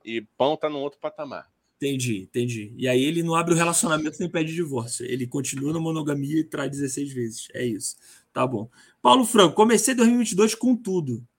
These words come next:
Speaker 1: Ah, perdão,
Speaker 2: Por quê?
Speaker 1: perdão. Vai lá. Vai lá,
Speaker 2: Por quê?
Speaker 1: vai lá.
Speaker 2: Comecei dois mil e vinte e dois com tudo. É, não, começou. Não sei.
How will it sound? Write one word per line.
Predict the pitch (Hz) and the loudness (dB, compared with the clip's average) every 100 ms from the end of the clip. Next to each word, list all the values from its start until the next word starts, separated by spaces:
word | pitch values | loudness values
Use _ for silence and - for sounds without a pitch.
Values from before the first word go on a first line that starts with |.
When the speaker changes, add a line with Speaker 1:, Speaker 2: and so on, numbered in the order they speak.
| _ | _
Speaker 1:
Ah, | 101 | -4
perdão, | 107 95 85 | -2 -2 -4
Speaker 2:
Por | 82 | -2
quê? | 92 | 0
Speaker 1:
perdão. | - 127 _ | -2 -4 _
Vai | - | -2
lá. | 82 - _ _ _ _ | 0 -2 _ _ _ _
Vai | 82 | 2
lá, | 82 | 2
Speaker 2:
Por | 80 | 2
quê? | |
Speaker 1:
vai | 87 | -2
lá. | 123 | -2
Speaker 2:
Comecei | 143 139 165 | -6 -4 -4
dois | 180 165 | 0 0
mil | |
e | 151 | -2
vinte | |
e | 139 | -4
dois | 147 | -4
com | - 131 | -4 -8
tudo. | 127 139 - | -6 -8 -6
É, | 233 214 131 123 | -4 -4 -6 -12
não, | 127 - | -14 -14
começou. | - 104 147 143 123 - _ _ - | -18 -16 -14 -12 -14 -16 _ _ -14
Não | 156 | -8
sei. | - 135 123 | -6 -6 -10